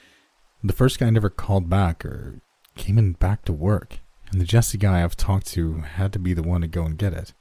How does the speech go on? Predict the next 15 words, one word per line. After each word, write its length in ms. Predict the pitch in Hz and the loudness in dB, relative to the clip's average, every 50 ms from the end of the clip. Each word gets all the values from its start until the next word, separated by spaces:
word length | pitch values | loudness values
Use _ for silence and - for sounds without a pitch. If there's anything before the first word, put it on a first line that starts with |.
| _ _ _ _ _ _ _ _ _ _ _ _ _ _ - - _ _ _ _ _ _ _ _ _ _ - | _ _ _ _ _ _ _ _ _ _ _ _ _ _ -20 -20 _ _ _ _ _ _ _ _ _ _ -6
Cody 240 | - - 92 87 | -2 0 2 2
sat 280 | 87 - - 87 80 - | 2 2 0 0 0 0
quiet 300 | - - 87 82 80 80 | 0 0 2 2 2 0
for 100 | - 92 | -2 -6
several 320 | - - 85 78 80 78 | -6 -4 -4 -2 -2 0
moments 340 | 82 85 85 82 82 80 - | 0 2 2 2 0 0 -2
before 240 | - - 85 82 85 | -6 -6 -6 -6 -4
giving 240 | 87 87 87 85 87 | -4 -4 -4 -4 -4
a 40 | 98 | -4
small 280 | - - 92 80 80 | -4 -2 -2 -2 -2
grunt. 400 | 78 - 92 90 82 - - - - _ _ _ _ _ _ _ _ _ _ _ _ _ _ _ _ _ _ _ _ _ _ _ - - | -4 -4 -4 -4 -4 -4 -8 -12 -18 _ _ _ _ _ _ _ _ _ _ _ _ _ _ _ _ _ _ _ _ _ _ _ -12 -6
"Hmm. 120 | - 113 82 - - - - _ _ _ _ _ _ _ _ _ _ _ _ | -4 -4 -4 -6 -10 -18 -20 _ _ _ _ _ _ _ _ _ _ _ _
That's 220 | - - 117 123 - | -2 -2 -2 0 0
weird. 380 | 90 98 104 98 76 76 - - - - _ _ _ _ _ _ _ _ _ _ _ _ _ _ _ _ _ _ - | 0 0 0 0 0 -2 -4 -8 -10 -14 _ _ _ _ _ _ _ _ _ _ _ _ _ _ _ _ _ _ -6
But 180 | - - - | -6 -6 -6